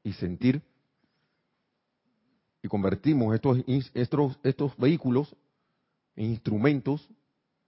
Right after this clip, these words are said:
de la presencia de Dios, que yo soy aquí en el uso externo, en el mundo de la forma.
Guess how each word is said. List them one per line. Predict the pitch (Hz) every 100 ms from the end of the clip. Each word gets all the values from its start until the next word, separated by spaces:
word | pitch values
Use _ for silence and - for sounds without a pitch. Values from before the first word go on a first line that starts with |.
| _ _ _ _ _
de | 104
la | 90
presencia | 90 92 110 104 - 110 120 - _ _ _ _ _ _ _
de | - 95
Dios, | 90 101 101 - _ _ _ - -
que | 90
yo | 92 87 - -
soy | 156 185 196 - _ _ _ _ _ _ _ _ _ _ _ _ -
aquí | 92 - 180 202 _ _ _ _ _ _ _ _ _ -
en | 95
el | 104
uso | 101
externo, | 98 - 101 87 78 - - _ _ _ _ _ _ _
en | 101
el | 92
mundo | 95 95
de | 95
la | 85
forma. | - 78 71 -